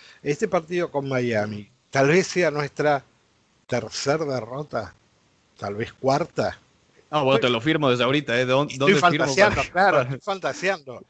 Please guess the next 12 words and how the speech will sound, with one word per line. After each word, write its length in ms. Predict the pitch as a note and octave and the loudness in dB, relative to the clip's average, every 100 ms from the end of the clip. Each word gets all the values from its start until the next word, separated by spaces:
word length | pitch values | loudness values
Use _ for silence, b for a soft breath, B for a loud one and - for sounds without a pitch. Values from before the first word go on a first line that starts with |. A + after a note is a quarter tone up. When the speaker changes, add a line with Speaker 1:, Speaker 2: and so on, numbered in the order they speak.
| _ _ | _ _
Speaker 2:
<laughs> 220 | _ _ | _ _
Estaría 440 | C#3 C#3+ A2+ A#2 | -8 -6 -4 -4
Speaker 1:
Eh, 40 | A#2 | -4
Speaker 2:
genial. 380 | A2 A#2 A2 - _ _ b b b _ _ _ - | -6 -6 -8 -16 _ _ b b b _ _ _ -4
Speaker 1:
vamos 440 | D#3 G#3+ A#3+ - | -2 -2 -6 -6
al 160 | E3 D3 | -8 -6
bye 540 | D3 C3 A#2+ A#2+ E3 D#3+ _ _ _ _ _ _ _ _ _ | -4 -4 -4 -8 -14 -20 _ _ _ _ _ _ _ _ _
a 240 | - A2+ G2+ _ - | -14 -12 -12 _ -14
pelear 560 | G#2+ G#2 A2+ C3+ F3 G3+ | -12 -10 -6 0 0 -2
por 280 | D3 B2 | -8 -10
un 220 | B2 C3 A2 | -10 -14 -12
lugar, 480 | A2 B2+ G#3+ C3 | -10 -4 -2 -2